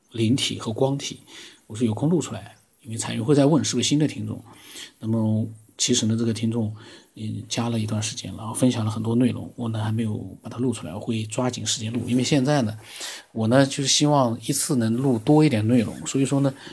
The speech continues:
分享的内容，嗯，越精-，精彩的内容多的，我就会集中的把它录出来。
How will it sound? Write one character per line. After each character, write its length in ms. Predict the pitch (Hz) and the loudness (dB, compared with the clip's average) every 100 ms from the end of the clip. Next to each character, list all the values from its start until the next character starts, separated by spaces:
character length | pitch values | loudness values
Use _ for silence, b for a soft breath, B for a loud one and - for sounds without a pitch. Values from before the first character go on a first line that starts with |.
| - | -2
分 180 | - 180 | 6 8
享 160 | 131 | 8
的 80 | 110 | 4
内 100 | 117 | 6
容， 280 | 135 110 110 107 B B B | 6 6 0 -2 B B B
嗯， 360 | 113 110 104 104 - - | 0 0 0 -2 -8 0
越 180 | 156 139 | 6 6
精-， 140 | - - - - | 4 -8 -16 -6
精 200 | - 170 | 2 4
彩 180 | 170 107 | 4 2
的 80 | 117 | 2
内 80 | |
容 180 | 120 110 | 2 0
多 300 | 113 147 151 | 4 6 8
的， 80 | 143 | 8
我 120 | 110 | 6
就 120 | 113 123 | 0 2
会 300 | 131 117 - - - | 4 4 2 -12 -6
集 220 | - 120 | 0 2
中 120 | 127 | 2
的 60 | 135 | 2
把 140 | 117 | 0
它 60 | 107 | -2
录 140 | 117 | -2
出 140 | 107 110 | -2 -6
来。 220 | 90 - | -12 -14